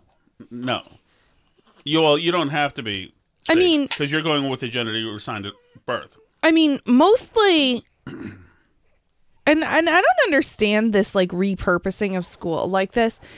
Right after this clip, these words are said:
Speaker 2: but mostly, um, school is, like, a terrible place where we force students to be, where they feel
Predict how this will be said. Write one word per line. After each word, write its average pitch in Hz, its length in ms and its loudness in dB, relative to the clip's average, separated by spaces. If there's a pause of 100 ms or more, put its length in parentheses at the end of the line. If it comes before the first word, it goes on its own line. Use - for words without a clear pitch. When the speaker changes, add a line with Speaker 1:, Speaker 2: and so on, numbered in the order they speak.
(280)
Speaker 2:
but 285 140 6
mostly, 330 840 4
um, 202 520 4 (800)
school 320 460 4
is, 233 200 2
like, 240 160 4
a 214 80 4
terrible 254 480 2
place 208 460 2
where 185 180 4
we 185 160 2
force 196 360 2
students 190 520 -4
to 185 100 -4
be, 180 320 -2 (340)
where 220 180 6
they 190 340 6 (240)
feel 208 540 4